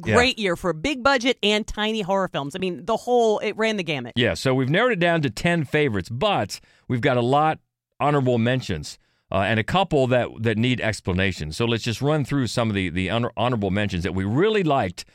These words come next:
Speaker 1: Didn't make the top ten, but we really liked this year in no particular order. We liked The Innocents very much.
Speaker 2: Men.
Speaker 1: Uh, also Barbarian.
Speaker 2: People
Speaker 1: My
Speaker 2: are gonna be
Speaker 1: fa-
Speaker 2: so mad.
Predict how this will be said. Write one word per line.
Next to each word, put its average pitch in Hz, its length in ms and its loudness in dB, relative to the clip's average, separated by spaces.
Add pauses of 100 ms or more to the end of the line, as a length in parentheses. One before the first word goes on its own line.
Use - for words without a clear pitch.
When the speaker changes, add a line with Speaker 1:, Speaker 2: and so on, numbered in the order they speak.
(180)
Speaker 1:
Didn't 196 160 2
make 190 140 0
the 147 80 0
top 156 260 0
ten, 110 320 0 (280)
but - 80 2
we 113 120 2
really 160 300 2
liked 131 240 0
this 98 180 -2
year 104 160 0
in 104 200 2
no 131 240 2
particular 120 640 -2
order. 92 380 -2
We 87 160 -2
liked 85 280 -4
The - 160 -8
Innocents 139 600 -2
very 160 260 0
much. 170 460 -4
Speaker 2:
Men. 165 440 -4 (300)
Speaker 1:
Uh, - 40 -2
also 147 520 2
Barbarian. 120 800 2
Speaker 2:
People 147 180 6
Speaker 1:
My 196 60 6
Speaker 2:
are 180 40 2
gonna 196 160 2
be 175 100 2
Speaker 1:
fa- - 60 -6
Speaker 2:
so 170 120 2
mad. 139 300 -4